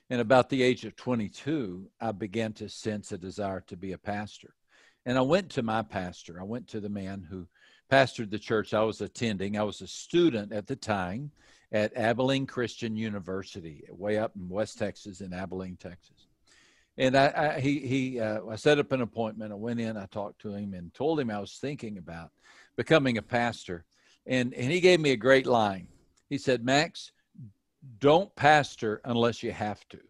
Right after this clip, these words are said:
But if you have to, you'll be a good pastor." And that was, I've,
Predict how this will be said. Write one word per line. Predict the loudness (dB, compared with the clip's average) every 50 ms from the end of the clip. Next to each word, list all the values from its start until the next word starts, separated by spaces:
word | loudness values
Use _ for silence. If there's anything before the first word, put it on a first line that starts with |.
| _ _ _ _ _ _ _ _ _ _ _ _ _ _
But | -2 -2
if | -2 -2 -2
you | -2 0
have | 2 4 6 4 4 2 _
to, | -10 -10 -10 -10 -16 _ _ _ _ _ _ _
you'll | -4 -2 0
be | 2 2 0
a | 2
good | 0 -2 -4 -4 -4
pastor." | -8 -8 -8 -8 -14 -16 _ -20 _ _ -20 _ _ -20 -20 -20 _ -20 -10 -6
And | 2 4
that | 4 4
was, | 2 -4 -4
I've, | -2 -2 -2 -4